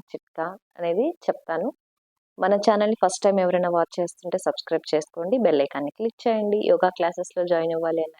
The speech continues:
ఇంట్రెస్ట్ ఎవరికైనా ఉంటే స్క్రీన్పై కనిపిస్తున్న నెంబర్కి కాంటాక్ట్ చేయండి. మోకాళ్ళ నొప్పులు నలభై సంవత్సరాల కంటే ముందే వస్తున్నాయి అంటే మీరు మోకాళ్ళని, ఆ జాయింట్ని సరిగ్గా వాడట్లేదు, అస్సలు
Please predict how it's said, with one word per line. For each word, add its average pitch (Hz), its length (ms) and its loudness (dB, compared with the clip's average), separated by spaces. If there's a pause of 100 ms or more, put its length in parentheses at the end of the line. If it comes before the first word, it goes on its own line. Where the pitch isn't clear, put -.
(120)
ఇంట్రెస్ట్ 196 420 -2
ఎవరికైనా 180 460 -2
ఉంటే 277 260 -8
స్క్రీన్పై 180 440 -2
కనిపిస్తున్న 160 440 -2
నెంబర్కి 170 280 -6 (120)
కాంటాక్ట్ 139 400 -18
చేయండి. 151 340 -16 (1300)
మోకాళ్ళ 247 420 2 (100)
నొప్పులు 202 340 0 (260)
నలభై 202 280 4 (100)
సంవత్సరాల 202 600 2
కంటే 190 300 0 (100)
ముందే 180 360 2
వస్తున్నాయి 170 560 -2
అంటే 160 280 -4 (240)
మీరు 190 180 -2 (500)
మోకాళ్ళని, 180 680 2 (240)
ఆ - 20 2 (180)
జాయింట్ని 175 500 -2 (320)
సరిగ్గా 175 360 2 (120)
వాడట్లేదు, 170 680 0 (1000)
అస్సలు 220 280 -2